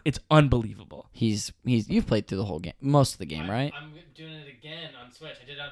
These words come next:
Speaker 3: P S four. I'm doing it on
Speaker 1: Yeah, this is my
Speaker 2: Uh.
Speaker 1: first foray into it. I had never
Speaker 3: Wow.
Speaker 1: played a Dragon Quest before.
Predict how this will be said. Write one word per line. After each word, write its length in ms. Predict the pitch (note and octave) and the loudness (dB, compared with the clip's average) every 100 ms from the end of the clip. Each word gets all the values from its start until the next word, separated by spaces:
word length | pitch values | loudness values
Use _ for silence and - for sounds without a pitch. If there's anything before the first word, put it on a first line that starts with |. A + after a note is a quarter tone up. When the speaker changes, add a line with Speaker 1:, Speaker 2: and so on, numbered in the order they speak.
| C#3+ | -14
Speaker 3:
P 120 | D#3+ | -16
S 100 | - | -18
four. 280 | D3+ D3+ D3 | -18 -16 -16
I'm 60 | |
doing 120 | C#3+ | -16
it 160 | C3+ - | -20 -4
on 60 | C3+ | 4
Speaker 1:
Yeah, 240 | C3 G#2 | 4 6
this 100 | C3 | 8
is 80 | F3+ | 10
my 140 | G3+ | 10
Speaker 2:
Uh. 120 | F3+ G#2 | 8 12
Speaker 1:
first 320 | E3+ E3+ - - - - | 12 10 6 -10 -20 -4
foray 500 | - D3 C3+ C3+ C3 | 8 10 12 10 8
into 340 | B2+ B2 B2+ | 6 4 4
it. 200 | A2 A2 - | 4 0 4
I 80 | B2 | 6
had 100 | C3+ | 8
never 200 | C#3 C#3+ | 10 8
Speaker 3:
Wow. 60 | |
Speaker 1:
played 200 | C3 C#3 | 8 6
a 40 | C3 | 6
Dragon 320 | A#2+ B2+ B2+ | 6 4 4
Quest 200 | B2+ A#2 | 0 0
before. 460 | A#2+ A#2+ A#2 A2+ | -2 2 2 2